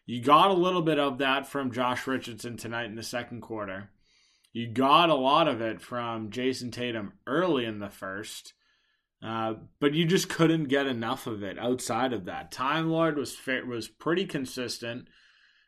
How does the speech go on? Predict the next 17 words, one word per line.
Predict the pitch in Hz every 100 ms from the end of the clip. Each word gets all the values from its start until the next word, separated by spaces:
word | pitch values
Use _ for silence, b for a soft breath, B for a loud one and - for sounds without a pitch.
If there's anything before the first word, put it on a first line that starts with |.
| b
chipping | - 143 143 147 135
in | 143
when | 135 127
he | 117 127
could. | - 120 113 120
But | 123 131
again, | 135 165 113
he's | 101 139 131
not | 135 151
a | 160
guy | 131 135 135 110 110 123 _ _ _ _ _ -
that | 123
you're | 127 131
gonna | 151 151
run | 143 143 131
plays | - 175 196 -
for. | - 95 - - -